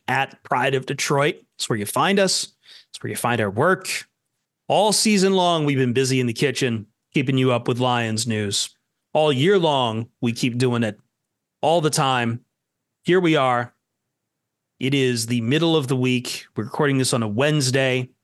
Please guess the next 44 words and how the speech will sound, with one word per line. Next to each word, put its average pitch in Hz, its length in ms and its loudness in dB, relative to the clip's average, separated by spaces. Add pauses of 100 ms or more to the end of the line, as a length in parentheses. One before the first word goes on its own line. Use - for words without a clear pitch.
(800)
We 123 180 0
had 127 380 0
our 117 260 -2
post-game 147 640 -2
podcast 127 880 -2 (360)
over 139 160 -2
the 139 80 0
weekend 135 540 0
after 135 680 -2 (540)
Lions 143 540 0
Vikings, 127 560 -2
where 113 180 -2
we 123 160 -2
recapped 151 300 0
the 139 100 -2
season 127 380 0
itself. 170 600 0 (600)
And 117 200 -2
this 214 220 2
one 202 220 2
is 170 100 0
a 151 60 -2
bit 180 100 0
of 170 80 -2
a 160 40 0
special 165 340 -2
one. 123 80 0
We 127 80 0
got 185 160 -2
First 254 260 -2
Bite 214 220 0
coming 208 180 0
tomorrow, 185 440 2
uh, 139 320 0
tomorrow 156 640 0
from 143 160 -4
wherever 135 240 2
you, 127 360 -2
you 131 160 0
hear, 120 300 0
whenever 143 360 0
you 117 140 0
hear 110 180 -2
this. 131 300 -2